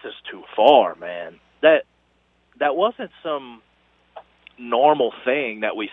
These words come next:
saw on prime time in that night game when, you know, Tua's fingers all crocheted and, you know, with, like,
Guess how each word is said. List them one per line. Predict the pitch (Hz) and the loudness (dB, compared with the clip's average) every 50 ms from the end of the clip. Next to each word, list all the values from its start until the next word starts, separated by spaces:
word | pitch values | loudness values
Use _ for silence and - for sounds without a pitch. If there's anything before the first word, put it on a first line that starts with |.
| - - | -8 0
saw | - 147 156 139 110 92 98 - - 107 | 2 4 4 4 2 0 -4 -8 -10 -14
on | 101 98 | -14 -16
prime | - - - 131 131 127 120 117 | -12 -6 -2 -2 -2 -2 -2 -6
time | 117 - 131 127 131 127 113 107 104 104 | -6 -6 -4 -2 -2 -2 -2 -4 -6 -8
in | 101 | -10
that | 104 104 104 104 | -8 -10 -6 -2
night | 107 117 139 131 - - | -2 -2 -2 -2 -4 -8
game | 117 107 107 101 101 98 | -8 -8 -6 -8 -10 -12
when, | - 95 95 98 _ | -14 -16 -20 _ _
you | - 127 | -12 -10
know, | 101 98 - - | -10 -10 -6 -4
Tua's | 151 143 117 - - - _ _ | -2 -2 -2 -4 -6 -14 _ _
fingers | - 151 - - 139 117 110 107 | -4 -4 -2 0 -2 -2 -2 0
all | 107 107 107 110 110 107 101 104 _ _ _ - | -2 -2 0 0 -2 -2 -4 -6 _ _ _ -10
crocheted | - - 123 117 113 - - 147 127 131 131 127 120 113 107 101 | -6 -4 -4 -4 -6 -6 -6 -6 -4 -2 0 0 0 -2 -4 -6
and, | 101 98 98 98 98 98 _ - | -8 -10 -12 -18 -20 _ _ -12
you | 120 117 | -10 -8
know, | 107 104 101 101 101 _ _ | -6 -6 -6 -6 -8 _ _
with, | - 120 117 110 _ _ _ _ _ _ _ _ _ _ _ - | -6 -6 -6 -6 _ _ _ _ _ _ _ _ _ _ _ -2
like, | - 117 113 110 107 98 | 0 0 2 0 -2 -6